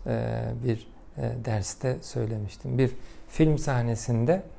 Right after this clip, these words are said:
yolu sürekli gözeten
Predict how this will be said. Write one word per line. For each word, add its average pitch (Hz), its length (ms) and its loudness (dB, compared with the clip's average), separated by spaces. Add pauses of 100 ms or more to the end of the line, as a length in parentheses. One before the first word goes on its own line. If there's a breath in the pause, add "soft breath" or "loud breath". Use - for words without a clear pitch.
(920 soft breath)
yolu 139 260 10
sürekli 156 540 6
gözeten 131 600 4